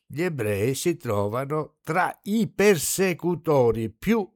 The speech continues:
efferati del mondo. E se il genocidio di Gaza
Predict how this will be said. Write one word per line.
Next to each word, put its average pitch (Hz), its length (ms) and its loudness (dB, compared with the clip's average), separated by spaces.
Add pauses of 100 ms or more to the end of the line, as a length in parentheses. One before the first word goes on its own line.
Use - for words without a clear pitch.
efferati 147 1300 0 (120)
del 165 320 2
mondo. 80 800 -10 (2000)
E 160 160 -2
se 190 540 2
il 185 320 -2
genocidio 160 1000 2
di 135 240 -4
Gaza 90 800 -6